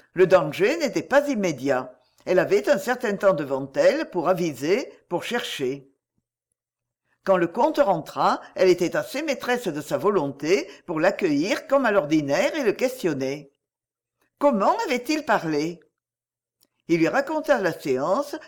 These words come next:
et elle l'écouta sans donner des signes trop manifestes de distraction ou de préoccupation.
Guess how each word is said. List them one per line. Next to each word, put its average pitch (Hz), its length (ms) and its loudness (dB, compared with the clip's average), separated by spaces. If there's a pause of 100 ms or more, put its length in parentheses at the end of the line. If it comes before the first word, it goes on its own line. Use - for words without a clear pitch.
et 175 120 0
elle 156 180 2
l'écouta 190 600 -2
sans 294 220 0
donner 240 300 -4
des 180 100 2
signes 170 320 -4
trop 247 180 -4
manifestes 202 640 -2
de 160 160 -4
distraction 175 800 -4
ou 214 40 -4
de 151 100 -4
préoccupation. 160 1080 -4